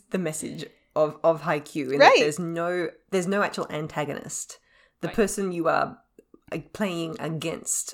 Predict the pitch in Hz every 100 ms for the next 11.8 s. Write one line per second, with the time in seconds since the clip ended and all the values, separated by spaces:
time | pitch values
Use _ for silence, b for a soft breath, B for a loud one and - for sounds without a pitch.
0 | - 185 165 147 - - - 165 165 160
1 | 156 143 139 - - 170 156 - - -
2 | - - - 233 262 b b b - 180
3 | 175 165 190 170 185 156 147 - 156 151
4 | 147 143 - 170 156 156 147 135 151 151
5 | 151 151 143 - 143 143 147 143 139 135
6 | 139 b b b - 160 151 143 - -
7 | - - - - - - 185 190 B B
8 | B _ 170 180 214 - 185 208 226 202
9 | 170 160 - 147 135 135 - - - 143
10 | - - - 156 b b _ _ 180 151
11 | 139 - 147 139 - _ - 151